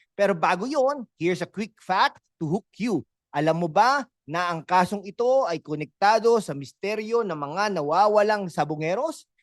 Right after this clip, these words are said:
Intriguing, di ba? Tara, simulan na natin.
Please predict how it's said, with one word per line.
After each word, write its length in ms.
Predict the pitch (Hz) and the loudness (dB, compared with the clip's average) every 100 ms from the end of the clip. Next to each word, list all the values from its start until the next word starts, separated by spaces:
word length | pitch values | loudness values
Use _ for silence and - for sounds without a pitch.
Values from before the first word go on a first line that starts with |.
| _ 165 | _ -6
Intriguing, 720 | 170 175 202 180 226 269 165 | -6 -4 -6 -4 -6 -6 -4
di 160 | 151 | -2
ba? 240 | 143 180 226 - _ - | 0 0 -2 -10 _ -4
Tara, 320 | 240 311 254 - | 2 2 2 -6
simulan 640 | _ - 339 254 226 202 | _ -8 0 2 4 2
na 80 | 190 | 0
natin. 880 | 170 151 151 156 185 208 196 135 | -2 -2 -4 -10 -12 -8 -8 -8